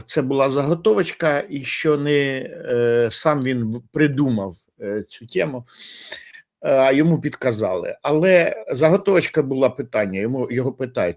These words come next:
"Ну, типа, Володимир Олександрович, це було позавчора, що ви скажете про, е, те, щ-, е, про дії Трампа в Венесуелі?" Ну, і Зеленський каже: "Ну, якщо треба,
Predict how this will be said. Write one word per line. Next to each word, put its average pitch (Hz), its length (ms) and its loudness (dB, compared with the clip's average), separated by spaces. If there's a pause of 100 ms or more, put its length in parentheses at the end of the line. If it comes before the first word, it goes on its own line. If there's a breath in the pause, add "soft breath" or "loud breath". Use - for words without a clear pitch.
"Ну, 170 360 -2
типа, 117 280 -4
Володимир 127 420 0
Олександрович, 82 640 -2
це 147 60 -2
було 120 220 -2
позавчора, 101 640 -8
що - 220 -2
ви 190 100 -2
скажете 135 500 -4
про, 117 440 0 (1400 soft breath)
е, 110 520 2
те, 135 340 0
щ-, - 260 -4
е, 104 460 -2
про 110 600 0
дії 117 360 -2
Трампа 120 460 -2
в 101 40 -2
Венесуелі?" 104 720 -4 (800 loud breath)
Ну, 190 440 -2
і 139 80 0
Зеленський 120 580 0
каже: 113 300 -4
"Ну, 156 200 -6
якщо 139 400 -4
треба, 117 600 -2